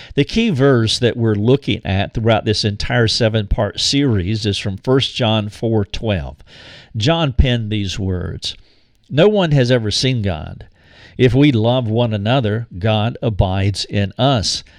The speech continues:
and his love is perfected in us."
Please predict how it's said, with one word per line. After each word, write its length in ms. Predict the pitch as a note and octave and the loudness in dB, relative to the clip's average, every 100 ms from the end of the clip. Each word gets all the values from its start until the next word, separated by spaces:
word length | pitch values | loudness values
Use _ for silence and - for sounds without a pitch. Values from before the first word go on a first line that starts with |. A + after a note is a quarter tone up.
| - _ | -20 _
and 200 | B2+ C3 | 0 4
his 260 | D3 C3+ A2+ | 6 4 2
love 400 | C3+ D3 A#2+ G#2 | 0 0 0 0
is 260 | A#2+ A#2+ A#2 | 2 2 0
perfected 920 | - G#2+ - G#2+ F2+ - A2 G2 - | -2 -4 -2 -4 -4 -2 -2 -2 -8
in 300 | - A2+ A2 - | -2 0 0 -4
us." 420 | A#2 D#2 D#2+ - | -4 -4 -6 -10